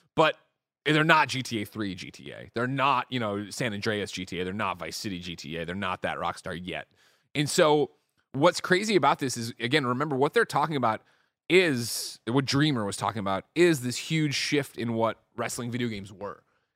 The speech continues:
'Cause it was that for years, Acclaim made the W W F games, and they made, you know, W W F Warzone, they made W W F Attitude. Meanwhile, on the W C W side is where you were getting, uh, N W O Revenge,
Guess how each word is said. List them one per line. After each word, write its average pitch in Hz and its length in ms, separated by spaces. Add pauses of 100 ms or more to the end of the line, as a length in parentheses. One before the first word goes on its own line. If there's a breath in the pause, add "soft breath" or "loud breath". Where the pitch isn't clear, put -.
'Cause 156 180
it 147 100
was 156 280
that 135 180
for 143 120
years, 131 380
Acclaim 131 480
made 117 220
the 113 60
W 107 240
W 95 380
F 95 160
games, 65 320
and 104 120
they 104 100
made, 101 360
you 98 120
know, 90 240
W 110 240
W 131 140
F 139 100
Warzone, 120 500
they 101 100
made 107 220
W 110 220
W 104 160
F 87 60
Attitude. 101 540 (260 soft breath)
Meanwhile, 127 280
on 117 60
the 113 60
W 113 200
C 113 140
W 147 300
side 110 340
is 104 100
where 107 100
you 104 140
were 104 60
getting, 104 540
uh, 92 340 (100)
N 110 100
W 104 300
O 98 40
Revenge, 120 540